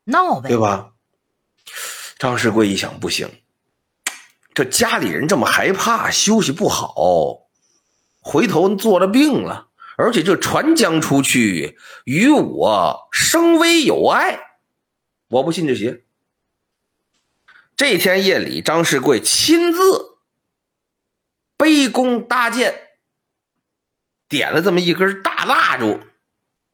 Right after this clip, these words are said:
Speaker 2: 往正厅这桌上一摆，把这屋照得通亮通亮的。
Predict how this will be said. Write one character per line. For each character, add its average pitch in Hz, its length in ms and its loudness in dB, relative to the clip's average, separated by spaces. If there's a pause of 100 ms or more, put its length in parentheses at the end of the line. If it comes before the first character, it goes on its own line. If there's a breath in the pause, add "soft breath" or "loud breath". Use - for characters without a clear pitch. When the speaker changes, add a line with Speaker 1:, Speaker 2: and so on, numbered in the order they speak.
(260)
Speaker 2:
往 95 340 -4
正 151 240 0
厅 190 420 0
这 123 140 0
桌 175 220 2
上 165 120 2
一 165 140 0
摆， - 240 -6 (1040)
把 - 180 -4
这 117 100 -2
屋 180 300 0
照 175 320 0
得 85 60 -6
通 311 400 2
亮 269 200 2
通 143 240 0
亮 131 280 0
的。 - 180 -8